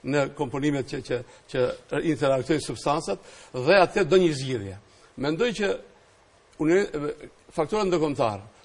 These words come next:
po shpresoj edhe të faktorët e mbrendshëm, pra, sepse megjithatë unë, unë llogaris në një ndërgjegjësi dhe përgjegjësi edhe të faktorëve të mbrendshëm, dhe ta diktojnë që, që ka arrit procesi një, një pikë të ngimjes, i cili, e, e, si të thuash,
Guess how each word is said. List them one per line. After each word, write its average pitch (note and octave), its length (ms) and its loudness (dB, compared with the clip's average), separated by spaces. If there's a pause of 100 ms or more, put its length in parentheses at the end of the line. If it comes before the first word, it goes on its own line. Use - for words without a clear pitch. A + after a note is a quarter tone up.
po C#3+ 160 0
shpresoj E3 460 2 (100)
edhe F#3+ 320 8
të C#3+ 160 -2 (140)
faktorët C#3+ 340 -2
e D3 80 2
mbrendshëm, A#2+ 400 -4
pra, F3 160 -4 (280)
sepse A#2+ 280 -8
megjithatë D3 400 0
unë, C3+ 320 -6 (320)
unë C3+ 160 -4
llogaris C#3 460 2
në D3 80 2
një B2+ 240 -6
ndërgjegjësi C3 500 -2
dhe A#2 140 -4
përgjegjësi B2+ 400 -6
edhe G#3 180 2
të - 80 -4
faktorëve C3 300 -2
të A#2+ 80 -6
mbrendshëm, F#3+ 340 -4 (480)
dhe D3+ 140 -2
ta D3+ 100 4
diktojnë D3 460 -2
që, E3 100 0 (320)
që C#3+ 160 -2 (320)
ka C#3+ 160 4 (220)
arrit G3 180 -2
procesi F3+ 480 -2
një, C#3+ 160 -6
një C#3+ 160 -4 (220)
pikë A3+ 240 -6
të C#3 100 -2
ngimjes, E3 480 -2 (440)
i C#3+ 160 -6
cili, G3+ 340 -4
e, - 460 -8
e, C3+ 880 -2
si E3+ 160 -6
të - 60 -14
thuash, D#3+ 320 2